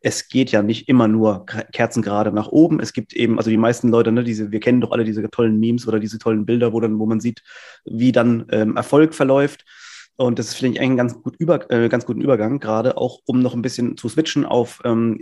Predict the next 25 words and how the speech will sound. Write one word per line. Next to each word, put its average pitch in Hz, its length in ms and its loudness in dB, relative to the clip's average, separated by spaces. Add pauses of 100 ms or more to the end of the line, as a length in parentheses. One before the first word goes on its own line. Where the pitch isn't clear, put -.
weil 117 300 2
wir 113 80 -2
haben 120 120 2
mit 117 100 2
dem 113 80 -2
sportlichen 135 380 -2
Teil 120 180 0
angefangen, 139 420 -2
aber 117 140 -2
mich 117 180 -4
interessiert 113 360 -6
eben 113 200 -2
auch, - 200 -2
oder 113 140 -2
ich 107 100 -8
glaube 113 160 -4
auch, 113 80 -6
dass 110 240 -10
es 110 100 -14
eine 113 140 0
super 117 260 -4
Story 135 300 0
ist 117 120 -6
von 113 140 -4
dir, 120 240 0